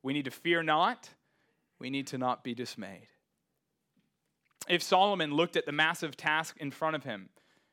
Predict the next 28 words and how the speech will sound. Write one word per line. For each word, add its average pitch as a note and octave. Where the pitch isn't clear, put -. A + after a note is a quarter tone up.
and E3+
Joshua F3
before D#3+
that, E3
how F3+
much F3+
greater E3+
a C3+
task C#3
have C#3
we C#3+
been D#3
assigned? G#2
You C4
know, G#3
Joshua A3
was F3
to F3+
conquer E3
the D#3
promised G3+
land. F#3+
Seven G#3
nations, F3+
bring E3+
them E3
under D#3+
submission D3+